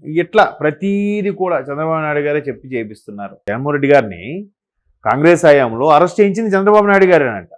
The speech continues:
ఎందుకు? ఆ, ఆ టైంలో ఎర్రన్నాయుడు గారు ఒక లేఖ రాశారు, ఇట్లాంటి నేరాలు చేసే వాళ్ళకి శిక్ష పడాలి, వదలొద్దు అని. దానికి చంద్రబాబు నాయుడు గారే రాయించారు లేఖ కాబట్టి ఈయనే, అంటే సోనియా గాంధీ గారు కూడా ఈయనే చెప్పాడంట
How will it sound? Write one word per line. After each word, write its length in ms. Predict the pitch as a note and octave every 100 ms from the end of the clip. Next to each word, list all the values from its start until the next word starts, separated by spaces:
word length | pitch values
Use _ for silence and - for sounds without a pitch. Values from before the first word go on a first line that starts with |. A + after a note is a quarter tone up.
| _ _ _ _ _ _ _ _ _ _ _
ఎందుకు? 680 | F3 G#3+ A3 A3+ A3 G#3+ G#3 - _ -
ఆ, 300 | C#3 E3 E3 F3 D3+
ఆ 40 | E3+
టైంలో 560 | F#3 G3 G3+ G#3 F#3+
ఎర్రన్నాయుడు 480 | D3 E3 F#3 F3+ E3
గారు 200 | D3+ E3+
ఒక 100 | D#3+
లేఖ 260 | C#3+ D3 D3+
రాశారు, 400 | A#2+ - G#2+ F#2+
ఇట్లాంటి 640 | G#2+ B2+ B2 A2+ G#2 - _ _ -
నేరాలు 360 | A2 C3 D#3+ D#3
చేసే 260 | C#3+ B2
వాళ్ళకి 280 | C3+ B2+ C3
శిక్ష 280 | C3+ B2+ -
పడాలి, 840 | D3 C#3 B2 A#2 D#3 C3 G#2 F#2+ G#2+
వదలొద్దు 420 | G#2+ C3 C#3+ A#2
అని. 140 | G#2 E2 _ _ _ _
దానికి 280 | D#3 E3 C#3
చంద్రబాబు 300 | C#3 F3 F3
నాయుడు 200 | F3 E3
గారే 240 | D#3+ D#3
రాయించారు 540 | D3 C3+ C#3+ C3 C#3 B2+
లేఖ 300 | A#2 A2+ A#2+
కాబట్టి 560 | G2+ F2+ F2+ G2+ F#3+ G#3 _ _ _ A2+
ఈయనే, 520 | C3+ E3+ E3 B2+ C#3 _ _ _ -
అంటే 220 | C3+ C3+
సోనియా 320 | - D#3 F#3+ G3
గాంధీ 280 | F#3+ F#3
గారు 160 | F3+ E3+
కూడా 180 | E3+ G3+
ఈయనే 260 | F3 E3+
చెప్పాడంట 520 | E3 D3+ G#2+ A#2 F#2+